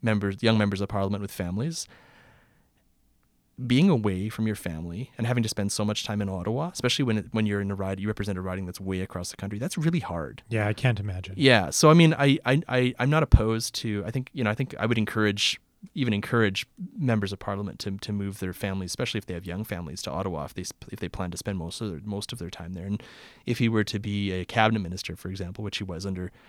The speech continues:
Speaker 1: Stephen Harper's
Speaker 2: Yeah,
Speaker 1: government.
Speaker 2: Minister of Multiculturalism.
Speaker 1: Yeah, um, then, uh, then, uh, yeah, I mean, moving your family to where you're, where you're working ma-,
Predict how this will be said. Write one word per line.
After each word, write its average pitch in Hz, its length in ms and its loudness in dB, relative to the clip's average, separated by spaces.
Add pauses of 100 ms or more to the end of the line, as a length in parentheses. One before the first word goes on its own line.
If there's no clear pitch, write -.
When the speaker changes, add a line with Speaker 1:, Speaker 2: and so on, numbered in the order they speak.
(160)
Speaker 1:
Stephen 104 280 -4
Harper's 95 540 -6
Speaker 2:
Yeah, 127 200 4
Speaker 1:
government. 104 280 0
Speaker 2:
Minister 113 180 0
of 101 40 -6
Multiculturalism. 113 920 -2 (160)
Speaker 1:
Yeah, 110 480 0
um, 101 200 -2
then, 104 360 2
uh, 95 340 -6
then, 107 640 -2 (260)
uh, 95 400 -8 (520)
yeah, 135 180 4
I 101 60 0
mean, 104 160 0
moving 107 200 0
your 98 100 -4
family 101 340 -4
to - 120 -10
where 98 120 -2
you're, 95 220 -6
where 104 120 -2
you're 92 140 -4
working 95 380 -8
ma-, 92 80 -8